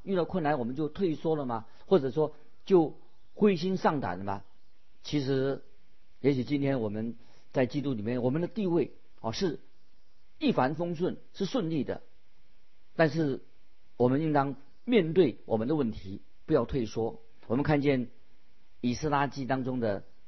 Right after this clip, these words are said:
犹大人啊，他们就遇到这样的情形，感谢神，他们知道啊，神是跟他自己的百姓同在，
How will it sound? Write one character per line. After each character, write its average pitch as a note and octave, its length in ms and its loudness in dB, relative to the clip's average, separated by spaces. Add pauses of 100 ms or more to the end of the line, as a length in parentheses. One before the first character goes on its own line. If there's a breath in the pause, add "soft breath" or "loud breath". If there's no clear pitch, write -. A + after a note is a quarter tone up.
(320)
犹 C3 160 4
大 C#3+ 160 6
人 G2+ 340 -2
啊， F#2 200 -6
他 C3 140 2
们 A#2 280 0 (120)
就 C3+ 100 2
遇 D3+ 120 0
到 C#3 140 2
这 C3+ 100 0
样 C3 80 4
的 A2+ 80 -2
情 B2 240 -4
形， G2 300 -6 (260)
感 C3+ 180 4
谢 E3+ 140 6
神， A#2+ 300 2 (480)
他 - 100 -4
们 B2+ 360 0 (920 soft breath)
知 E3 120 2
道 D3+ 140 6
啊， - 160 -4 (640)
神 C#3 240 2
是 C#3 340 2 (320)
跟 D3+ 160 2
他 B2+ 160 2
自 E3 160 -2
己 A2+ 120 -2
的 A2+ 100 -2
百 F#2+ 160 0
姓 B2 180 -2
同 G#2 220 -4
在， A#2 200 0